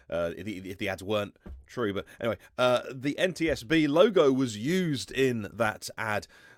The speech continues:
uh, to highlight the dangers of Tesla full self-driving. N T S B saying that it was nothing to do with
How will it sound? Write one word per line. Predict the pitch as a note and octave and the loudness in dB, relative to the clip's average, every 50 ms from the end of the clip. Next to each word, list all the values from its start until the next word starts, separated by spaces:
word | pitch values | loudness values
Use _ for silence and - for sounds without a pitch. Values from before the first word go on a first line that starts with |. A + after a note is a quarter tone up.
| - | -10
uh, | - E2 F2 F2 E2 D#2 - _ | -4 -2 -2 0 0 -2 -6 _
to | - - A2+ G#2 G2+ F#2 | -8 -4 -4 -2 -2 -2
highlight | D#2+ G#2 A2 G#2 G2+ G2 F#2 | -2 0 0 0 0 0 -2
the | G2+ | 0
dangers | F#2+ C3 A#2 B2 A#2 A2+ G2+ - - - - - - | 0 0 0 0 -2 -2 -4 -4 -6 -12 -14 -6 -2
of | G2 G2 - | -2 -2 0
Tesla | - A2+ - - G2+ | -2 -2 -2 -2 -6
full | - A#2+ A2 | -6 -6 -4
self-driving. | - A#2 B2+ - - C3 A#2+ A2+ A2+ A#2 A#2 A2+ A2 | 0 -2 -2 -2 0 0 0 0 2 0 -2 -4 -4
N | - A2+ A#2 | -4 -4 -4
T | - A#2 | -2 -4
S | G#2 G2+ - | -6 -4 0
B | - A2+ G#2+ A2 G#2 - - | 0 0 0 0 -4 -6 -8
saying | - - C#3 B2+ C3+ A2+ A2 A2 G2+ G#2+ | -8 -2 0 2 2 2 0 -2 -6 -2
that | B2 A2 G#2+ | -2 -2 -2
it | A#2 F#2 | -2 -4
was | B2+ B2+ G#2+ | -4 -6 -4
nothing | A2+ B2 C3+ E3+ D#3+ D3+ - F3+ F3+ F#3 E3 | -4 -2 0 0 -2 -2 -2 -2 -2 -2 -2
to | - D#3+ | -4 -4
do | C#3+ B2+ F3+ E3+ D#3+ D3+ D3+ C#3 | -2 2 4 4 6 4 4 2
with | C3 C#3+ C#3+ C#3 C3+ | 0 2 2 2 0